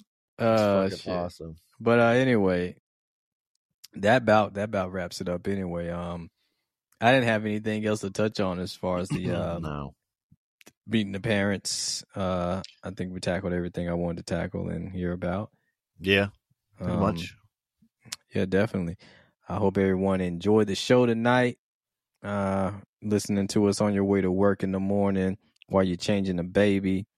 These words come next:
Speaker 2: You know, stick around at the Man
Speaker 1: Eat some
Speaker 2: Cave mo-,
Speaker 1: cereal, some shit.
Speaker 2: at the Man Cave podcast. I mean, man, you know, we always shake it more than once.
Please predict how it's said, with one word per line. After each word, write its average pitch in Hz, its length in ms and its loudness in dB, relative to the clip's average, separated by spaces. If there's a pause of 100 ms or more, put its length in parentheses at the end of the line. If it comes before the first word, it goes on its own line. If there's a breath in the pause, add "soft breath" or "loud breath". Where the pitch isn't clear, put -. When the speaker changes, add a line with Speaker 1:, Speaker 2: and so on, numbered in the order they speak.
(320)
Speaker 2:
You 92 120 -6
know, 90 340 0
stick - 360 -2
around 107 520 2
at 101 100 -8
the 98 60 -2
Man 95 240 0
Speaker 1:
Eat 95 100 -2
some 92 100 2
Speaker 2:
Cave 90 180 -2
mo-, 90 120 2
Speaker 1:
cereal, 98 480 2
some 101 240 -6
shit. 107 220 -4
Speaker 2:
at 98 80 -4
the 90 100 -4
Man 92 320 -2
Cave 90 260 -4
podcast. 87 600 -6
I 87 60 -10
mean, 82 280 -12
man, 85 220 -10
you 87 60 -8
know, 87 180 -2
we 85 160 0
always 87 360 0
shake - 280 -6
it - 20 -8
more 87 220 -6
than 87 160 -6
once. 107 420 0